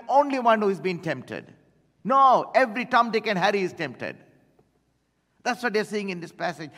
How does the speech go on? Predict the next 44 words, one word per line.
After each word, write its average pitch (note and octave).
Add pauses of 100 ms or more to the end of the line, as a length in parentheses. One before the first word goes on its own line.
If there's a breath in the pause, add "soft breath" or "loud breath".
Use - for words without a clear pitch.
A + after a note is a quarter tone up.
(140 loud breath)
Second, C4
that B3
we A3+
are G#3+
saying A3
that A3 (260 loud breath)
God A#3
is C#4
still C4+
with C#4
us. B3
God G3
is A#3
faithful. E4+ (1700)
Yeah, C#4+
you B3
are C4+
tempted. C4 (240 loud breath)
You G#3
are G3
going A3
through C4+
struggles. G#3 (800)
But G#3+
God A#3+
is C4+
faithful. B3+ (320 loud breath)
He C4
loves C4
us. G#3
He A3+
is G#3
not A#3+
waiting B3+
for A3
us A#3
to B3
fall. B3
He A#3+
is G3+
ready A#3
to A#3+
help B3+
us. C#4